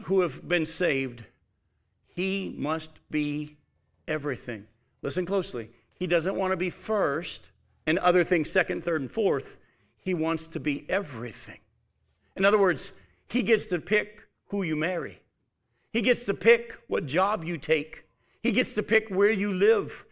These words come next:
He gets to pick how you live your life. You give your life to him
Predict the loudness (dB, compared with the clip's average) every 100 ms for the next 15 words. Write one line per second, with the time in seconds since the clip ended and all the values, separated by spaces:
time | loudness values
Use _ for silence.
0 | _ -4 0 0 0 -2 2 0 2 2
1 | 4 4 2 0 0 2 2 4 2 0
2 | -4 -18 -8 2 4 4 4 2 4 4
3 | 8 8 8 8 8 6 2 2 4 2
4 | 2 -2